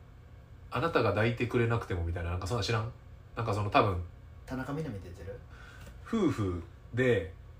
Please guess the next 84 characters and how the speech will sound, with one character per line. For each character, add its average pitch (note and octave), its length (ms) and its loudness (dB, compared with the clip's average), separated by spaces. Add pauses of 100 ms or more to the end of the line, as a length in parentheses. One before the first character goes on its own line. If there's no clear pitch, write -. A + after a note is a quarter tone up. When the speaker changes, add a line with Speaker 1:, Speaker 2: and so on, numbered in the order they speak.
(240)
Speaker 1:
じ B2+ 60 -4
ゃ - 80 -6
あ、 - 60 -4
「あ - 20 -4
な G#3 80 -4
た E3 120 0
が A#2+ 80 2
抱 A2+ 160 2
い B2 60 2
て B2 80 -4
く B2 140 -2
れ B2 80 2
な A#2 100 0
く - 80 -8
て - 60 -4
も」 F2 100 -2
や - 20 -6
っ - 40 -10
た - 60 -12
か - 80 -14 (140)
な？ B2 60 -4
な - 40 -4
ん - 20 -8
か B2 80 2
そ F3+ 120 -2
ん F3+ 60 0
な E3+ 80 2
感 E3 160 6
じ D3 80 2
の D3 80 4
や C#3 140 -2
つ - 100 -8
の G#2+ 140 0
ド A#2 100 8
ラ G#2 80 10
マ F#2 80 0
や A2 80 4
っ A2+ 60 -2
て A2+ 80 4
ん G2+ 40 0
ね F2 100 -2
ん、 - 20 -4
今。 D#2+ 180 -6 (220)
Speaker 2:
浮 D3 180 -4
気 C#3 60 -8
す D3 160 -2
る C#3 80 2
や C3+ 60 0
つ？ - 200 -12 (680)
Speaker 1:
う A#2+ 40 -4
ん、 G2+ 220 0
で D3+ 80 6
も C3+ 80 2
な C3 120 4
ん - 20 -2
か - 100 4
多 C3+ 120 8
分 F#2+ 200 0
そ G#2 140 -2
の G2 160 -2
セ D#3 140 2
ッ - 120 -6
ク D3 100 -4
ス C#3+ 120 6
レ B2 60 4
ス A#2 100 0
の B2 300 0 (180)
夫 B2+ 160 2
婦 G#2+ 260 -2 (640)
が A#2+ 120 2
い C3+ 140 2
て、 - 400 2 (1000)
で A#2 80 -2
も G#2 100 -2
そ F#2 120 -4
の F#2 140 -6 (120)
夫 D#3+ 220 -4
婦 C3+ 140 -2
じ C3+ 80 -4
ゃ C3 40 -2
な C3 180 -4
い C3+ 200 -2 (180)
人 - 260 -4
が D3+ 180 0